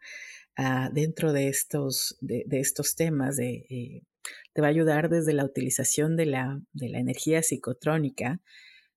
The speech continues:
a poder limpiar tu cuerpo a través de tu propia imposición de manos, ¿sí? Así como a purificar tu pensamiento, que es desde donde debe partir la objetividad necesaria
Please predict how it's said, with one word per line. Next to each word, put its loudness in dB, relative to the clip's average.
a 0
poder 2
limpiar 0
tu -2
cuerpo 0
a -2
través 0
de 2
tu -4
propia 0
imposición 0
de 2
manos, 0
¿sí? 0
Así 2
como 2
a -6
purificar 0
tu -2
pensamiento, 0
que 4
es 0
desde 6
donde 4
debe 4
partir -2
la 2
objetividad -2
necesaria 2